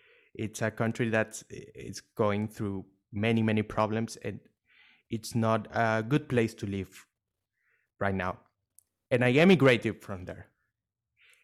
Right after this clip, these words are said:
And I've come to learn a lot about what I want in life, wh-, what kind of place I want to be in, what kind of human societies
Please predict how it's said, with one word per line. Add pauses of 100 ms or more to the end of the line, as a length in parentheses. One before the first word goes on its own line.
(180)
And (100)
I've
come
to
learn (640)
a
lot (760)
about (1040)
what
I
want
in
life, (840)
wh-,
what
kind
of
place
I
want
to
be
in, (1000)
what
kind
of
human
societies